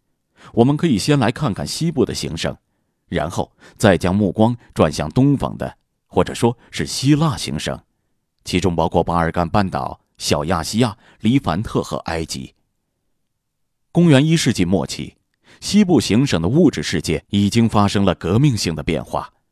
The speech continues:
人们的建筑、衣着、食物和摆设等都有了很大不同。就像在埃杜伊人那里所看到的，在罗马统治之下，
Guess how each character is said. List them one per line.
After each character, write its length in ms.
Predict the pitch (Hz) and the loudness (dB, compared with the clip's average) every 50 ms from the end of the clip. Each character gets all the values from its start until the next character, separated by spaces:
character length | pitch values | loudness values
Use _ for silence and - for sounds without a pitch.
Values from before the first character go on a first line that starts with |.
| _ _ _ _ _ _ _ _ _ | _ _ _ _ _ _ _ _ _
人 160 | - - 98 | -4 -2 0
们 120 | 95 107 104 | 2 2 2
的 100 | 95 87 | 2 2
建 260 | - - 131 98 85 | 2 0 0 0 -2
筑、 320 | - - 71 67 65 64 - _ _ _ | -4 -8 -8 -8 -8 -10 -14 _ _ _
衣 240 | - 110 120 123 120 | 0 2 4 4 4
着、 320 | - 76 64 65 - - _ _ _ | 2 0 -6 -6 -6 -10 _ _ _
食 320 | - - - - 82 87 | -12 -10 -8 -4 0 2
物 140 | 117 127 110 | 2 2 2
和 180 | 85 - - 80 | -2 -2 -4 -4
摆 220 | - 71 65 57 | -2 -4 -6 -6
设 200 | - - 120 107 | -4 -2 0 0
等 220 | - 76 69 69 78 _ _ _ - | 0 -2 -6 -8 -10 _ _ _ -4
都 240 | - 113 113 117 120 | 0 2 4 4 4
有 160 | 113 85 67 | 2 2 -2
了 80 | 58 80 | -2 -4
很 240 | - - - 73 - | -4 -4 -6 -8 -8
大 220 | - - 82 71 69 | -8 -8 -8 -8 -8
不 180 | - 117 101 | -6 -4 -4
同。 360 | 87 - 78 69 65 76 92 - _ _ _ _ _ _ _ _ - - - _ | -4 -6 -8 -10 -10 -12 -18 -20 _ _ _ _ _ _ _ _ -20 -20 -14 _
就 160 | - 113 101 | 2 4 4
像 160 | 92 - 92 90 | 4 2 -2 -4
在 120 | 87 78 | -4 -4
埃 260 | - - 107 107 110 110 | -2 0 0 2 2 2
杜 180 | 107 101 90 | 0 -2 -2
伊 140 | 90 120 143 | 0 2 2
人 200 | 135 107 82 76 | 2 2 0 0
那 200 | 95 101 90 78 | 0 0 0 -2
里 120 | 73 71 | -2 -4
所 200 | 80 - - 58 | -6 -6 -6 -8
看 320 | - - - - 90 80 73 | -8 -8 -8 -6 -6 -6 -6
到 180 | - 73 65 | -6 -8 -6
的， 240 | 62 62 57 - - _ _ _ _ _ _ _ _ - - _ | -8 -10 -12 -12 -16 _ _ _ _ _ _ _ _ -20 -20 _
在 180 | - - 90 78 | 0 0 0 0
罗 180 | 69 78 82 | 2 0 0
马 200 | 98 90 78 85 | 0 0 0 -2
统 240 | - - - 80 76 | -4 -6 -8 -8 -6
治 120 | - 85 | -6 -8
之 140 | 78 - 85 | -6 -6 -6
下， 260 | 80 - - 65 - | -4 -4 -6 -6 -6